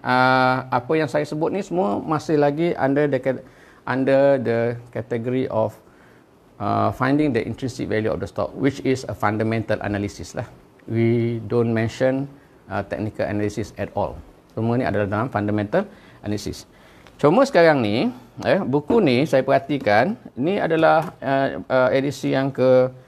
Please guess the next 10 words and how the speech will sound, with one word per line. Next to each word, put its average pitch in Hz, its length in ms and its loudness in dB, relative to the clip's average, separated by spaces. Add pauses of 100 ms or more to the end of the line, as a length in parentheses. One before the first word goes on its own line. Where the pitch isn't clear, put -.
(320)
uh, 113 320 0
sebelas 127 400 0
ni 120 160 -4
kan. 185 160 0 (240)
Saya 135 240 2
perhatikan 147 560 -2 (720)
banyak, 196 480 0
uh, 156 240 0
juga, 156 420 0 (460)
uh, 131 720 0